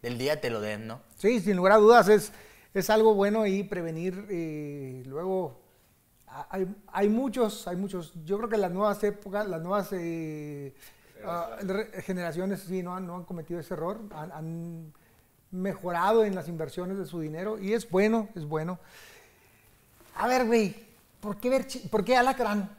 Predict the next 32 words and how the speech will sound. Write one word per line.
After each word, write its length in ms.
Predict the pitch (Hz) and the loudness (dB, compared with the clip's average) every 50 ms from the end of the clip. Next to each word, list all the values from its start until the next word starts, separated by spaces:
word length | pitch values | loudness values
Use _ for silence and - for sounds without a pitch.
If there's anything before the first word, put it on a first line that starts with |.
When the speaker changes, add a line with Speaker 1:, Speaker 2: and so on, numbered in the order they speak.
| - _ - | -20 _ -12
Speaker 1:
<laughs> 580 | - - - 185 151 - 139 113 107 101 92 - - - - - - - - _ | -10 0 2 2 2 2 0 0 0 -2 -4 -8 -14 -18 -18 -20 -20 -20 -14 _
¿Por 160 | 110 113 107 | -10 -8 -4
qué 80 | - 117 | -2 2
el 60 | 120 | 4
Alacrán? 720 | 123 127 131 127 123 110 - 117 113 117 120 120 120 - - - - - - - | 4 6 6 6 4 4 0 -2 0 2 2 2 0 -4 -12 -20 -20 -20 -14 -8
Mira, 320 | 123 131 135 139 135 131 | -2 2 4 4 4 4
curiosamente, 1400 | - 131 139 139 175 165 165 165 180 185 175 160 190 190 185 180 165 127 139 143 135 131 127 123 120 117 110 107 | 2 0 2 2 2 2 2 2 0 0 2 4 6 6 6 6 4 2 2 2 2 2 2 0 0 0 0 -2
eh, 60 | 120 | -2
yo 100 | 135 143 | -2 -2
soy 140 | 139 - 160 | -2 0 0
escorpión, 680 | 165 156 - - 139 120 117 - 135 139 170 202 202 - - - - _ _ _ _ - | 0 -2 -2 -4 -4 -4 -2 -2 0 0 0 -2 -4 -10 -18 -20 -20 _ _ _ _ -8
¿no? 160 | 123 127 175 | -4 -2 -2
Speaker 2:
Ok. 200 | 196 220 220 220 - - - | -2 -4 -6 -10 -16 -16 -12
Speaker 1:
Yo 60 | - 123 | -10 -6
soy 140 | - 139 | -4 -4
escorpión, 540 | 135 131 - - 131 120 117 - 131 139 147 | -4 -4 -4 -4 -4 -4 -4 -4 -6 -4 -4
aquí 200 | 143 123 127 127 | -6 -6 -6 -8
tengo 220 | 117 139 135 139 139 | -6 -6 -4 -4 -4
el 100 | 131 127 | -2 -2
tatuaje, 920 | 127 113 98 - 113 117 120 - - 127 123 113 107 104 98 95 - _ - _ | -2 -4 -2 -2 -4 -4 -4 -2 -2 0 0 2 0 0 -2 -8 -12 _ -20 _
eh, 240 | 110 110 107 104 95 | -8 -6 -6 -6 -6
de 100 | 107 107 | -6 -8
mi 100 | 110 110 | -8 -6
abuela, 560 | 107 104 104 113 120 135 156 180 185 - - - _ _ - _ | -6 -4 -2 -2 -2 0 0 0 -2 -2 -10 -20 _ _ -20 _
ahí 100 | 110 110 | -16 -16
sí 100 | - 117 | -14 -12
lo 120 | 110 110 98 | -12 -12 -10
pueden 280 | - 110 110 110 107 110 | -6 -4 -4 -2 -2 0
ver. 180 | 117 131 160 | 0 0 0
Speaker 2:
Sí, 200 | 160 160 185 196 | -2 -4 -8 -8
sí, 180 | 190 - 190 160 | -10 -12 -14 -14
sí. 280 | - 185 190 226 240 | -12 -14 -14 -14 -16